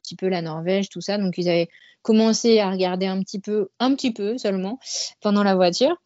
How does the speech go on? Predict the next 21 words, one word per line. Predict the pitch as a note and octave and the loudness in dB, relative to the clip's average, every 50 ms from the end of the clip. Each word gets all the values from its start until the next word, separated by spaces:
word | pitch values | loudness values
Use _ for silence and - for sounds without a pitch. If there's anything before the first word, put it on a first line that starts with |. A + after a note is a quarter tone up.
| _ - - - - - - _ | _ -20 -18 -18 -18 -18 -6 _
Et | G#3+ G#3+ A3 | 2 2 2
puis, | G3 - - - G#3+ G#3 G#3 G3+ G3 | 2 0 -6 -8 -4 -2 0 0 0
euh, | F#3+ | 0
bah, | F3 F#3 F#3 F3+ F3+ | 0 0 0 0 -2
arrivés | F3+ F#3+ G3+ F#3+ F3+ F#3+ F#3+ | -2 -2 -4 -2 -2 0 0
là-bas, | F3+ E3+ E3 E3+ F#3 A3+ A#3+ B3 B3 A#3 G#3 F#3 F3+ F3 F3 | 0 0 -2 -2 -2 -2 0 0 0 -2 -2 -4 -6 -6 -8
euh, | F3 | -8
ils | F3 E3+ F3 E3 F3 | -8 -10 -12 -14 -14
ont | F3 | -12
été | F3 F3 E3+ - F#3 F3 | -12 -12 -8 -4 -4 -2
émerveillés, | E3+ E3+ E3 E3 E3+ E3+ E3+ F3+ E3 E3 F3 G3+ G3+ G#3+ A3 G#3+ G#3 F#3+ | -2 -4 -6 -8 -10 -6 -4 -2 -2 -2 0 0 2 2 2 2 0 0
euh, | F3 E3+ E3+ E3 D#3+ - _ _ _ _ _ _ - | -2 -6 -8 -10 -14 -16 _ _ _ _ _ _ -2
de | F#3 F#3 G3 F#3+ | 2 4 4 4
tout, | F#3+ - - D4 C4+ A#3+ | 4 0 0 2 4 4
hein, | G3+ G3 G3 F3+ | 4 4 0 -2
franchement. | - G3+ F#3 F#3 - - A#3+ B3+ B3+ A#3+ A3 | -2 -4 -4 -4 -2 0 2 2 4 4 4
Euh, | G3 F#3 F3+ F3+ F3 - - - - - - _ | 2 2 0 0 -2 -6 -10 -16 -18 -18 -20 _
je | - - | -18 -6
pense | - B3 C4 A#3+ | -2 -2 -2 0
qu'ils | - - G3+ G3 F#3+ F3+ | 0 0 2 2 2 0
sont | - G3+ F#3+ - | -2 -6 -8 -10